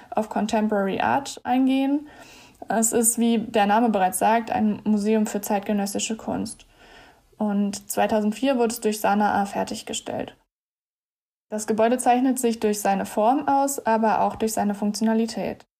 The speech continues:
Der Grundriss des Gebäudes ist kreisrund und in die runde Form wurden weiße Kuben platziert, die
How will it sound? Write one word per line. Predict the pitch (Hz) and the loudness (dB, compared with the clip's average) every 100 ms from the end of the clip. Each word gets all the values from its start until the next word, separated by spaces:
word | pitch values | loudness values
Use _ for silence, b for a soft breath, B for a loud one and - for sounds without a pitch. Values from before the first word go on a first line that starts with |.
| _ _ _ _ _ _ - | _ _ _ _ _ _ -4
Der | 214 202 | -2 -2
Grundriss | - 269 339 | 0 0 0
des | 330 285 | -2 -2
Gebäudes | 277 247 247 247 247 | 0 4 6 6 0
ist | - 202 202 - | -2 -4 -4 -8
kreisrund | - 185 190 - - 220 285 370 - _ _ _ _ _ - | -2 0 0 -4 -2 0 0 -2 -12 _ _ _ _ _ -6
und | 214 208 214 - | -2 -2 -6 -4
in | 233 254 269 254 - | 2 4 4 2 -2
die | - | 0
runde | 214 220 285 311 | 2 4 4 2
Form | 294 226 233 254 262 277 B B B | 0 2 4 4 4 0 B B B
wurden | 226 226 220 196 | 0 4 4 4
weiße | 202 220 233 | 4 4 0
Kuben | 220 226 208 202 | 0 0 2 0
platziert, | 214 - - - - 214 - _ - | -4 -6 -8 -8 -6 -8 -12 _ -8
die | 208 202 | -4 -2